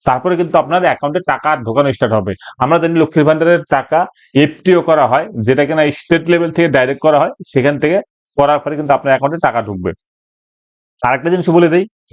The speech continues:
যদি আপনার নোটাটা কোনো কারণে ফাউন্ড হয়ে থাকে, অর্থাৎ এরকম যদি শো করে স্ট্যাটাস চেক করার সময়, তাহলে পরে কিন্তু আপনার টাকা ঢুকবে না। তাহলে পরে যেহেতু পোর্টাল ওপেন হবে, আপনি নতুন করে আবার আবেদন করে দেবেন। যদি আপনার অ্যাকাউন্ট ভ্যালিডেশন প্রবলেম থাকে অথবা,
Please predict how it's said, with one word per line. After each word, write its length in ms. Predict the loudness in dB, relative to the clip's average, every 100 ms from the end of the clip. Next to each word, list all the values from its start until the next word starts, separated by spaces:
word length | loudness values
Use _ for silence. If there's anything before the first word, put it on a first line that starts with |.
| 0
যদি 220 | 4 4
আপনার 300 | 2 0 0 -2 -2
নোটাটা 520 | 2 4 4 4 2
কোনো 240 | 0 0 2
কারণে 240 | 2 2 0
ফাউন্ড 360 | -2 0 -2 -6 0
হয়ে 180 | 2 2
থাকে, 380 | 0 -2 -4 -4 -10 _
অর্থাৎ 180 | -2 0
এরকম 320 | 0 0 0
যদি 140 | 0 0
শো 240 | 2 2
করে 240 | 4 2 2
স্ট্যাটাস 280 | 0 0 0
চেক 100 | 0
করার 140 | 0 0
সময়, 240 | 0 -4 -4 _ _
তাহলে 180 | 0 0
পরে 100 | -2
কিন্তু 180 | -2 -2
আপনার 180 | -2 -2
টাকা 200 | -2 -2
ঢুকবে 260 | -4 -2
না। 100 | 0 -2
তাহলে 300 | -2 -2 2
পরে 260 | 2 2 -2 _ _ _ 0
যেহেতু 360 | 4 4 2
পোর্টাল 340 | 2 2 2 0
ওপেন 180 | 0
হবে, 220 | 0 -2 -6 -6
আপনি 240 | 0 2
নতুন 240 | 4 4
করে 120 | 4 4
আবার 200 | 2 0
আবেদন 360 | 0 0 0
করে 160 | 2 2
দেবেন। 220 | 2 -2 -4 _ 0
যদি 140 | 2
আপনার 240 | 2 0
অ্যাকাউন্ট 500 | 0 0 -2 -2 -4 -8 -2 0
ভ্যালিডেশন 600 | 2 2 2 2 -2 0
প্রবলেম 320 | 0 0 -2
থাকে 240 | -2 2
অথবা, 460 | 2 2 0 2